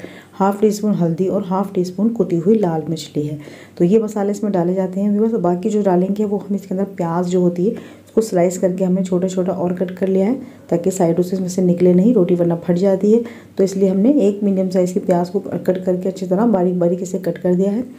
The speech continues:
और हमने कुछ दो तीन हरी मिर्च ली हैं,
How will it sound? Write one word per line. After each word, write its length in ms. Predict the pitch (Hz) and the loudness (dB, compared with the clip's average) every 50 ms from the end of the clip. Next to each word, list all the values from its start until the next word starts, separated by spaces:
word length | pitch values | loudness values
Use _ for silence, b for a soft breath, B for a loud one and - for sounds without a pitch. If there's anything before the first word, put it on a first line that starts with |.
| B B B B B B B B B | B B B B B B B B B
और 160 | - 151 180 180 | 0 0 0 2
हमने 260 | 185 202 196 190 190 | 0 0 0 0 -2
कुछ 220 | - - 220 185 | 0 0 -2 0
दो 160 | 175 185 185 | 2 0 0
तीन 140 | 185 202 202 | 0 0 -4
हरी 240 | 185 160 180 180 185 | -2 -2 -2 0 0
मिर्च 220 | 196 214 220 - - | 0 0 -2 0 -2
ली 100 | 208 208 | 0 2
हैं, 220 | 202 269 285 285 | 4 4 2 2